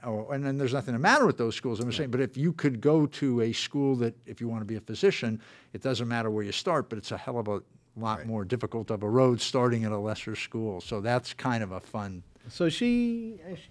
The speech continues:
Speaker 2: got it, and she applied. We did the whole deal with the, the D V D and mailed it
Speaker 1: Yeah.
Speaker 2: around, and,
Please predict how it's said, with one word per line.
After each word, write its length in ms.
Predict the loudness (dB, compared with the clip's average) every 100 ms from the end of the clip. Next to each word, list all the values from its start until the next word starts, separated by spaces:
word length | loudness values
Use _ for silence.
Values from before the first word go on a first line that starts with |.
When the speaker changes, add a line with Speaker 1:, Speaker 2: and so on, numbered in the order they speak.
| -12
Speaker 2:
got 240 | -10 -6
it, 240 | -8 -8 -8
and 300 | -2 0 -2
she 420 | 0 2 6 6
applied. 680 | 6 4 0 2 4 4 2 -4 -16 -20 _ _ -6
We 120 | 0 4
did 180 | 4
the 80 | 6
whole 220 | 6 6
deal 320 | 6 8 8 8
with 180 | 6
the, 320 | 4 2 2 -2 -8 _ _ _ _ _ _
the 100 | 6
D 220 | 8 10
V 160 | 10 10
D 540 | 10 10 10 10 10
and 240 | 8 6 8
mailed 260 | 8 8
it 80 | 6
Speaker 1:
Yeah. 60 | 6
Speaker 2:
around, 800 | 6 6 4 4 6 6 6
and, 260 | 6 4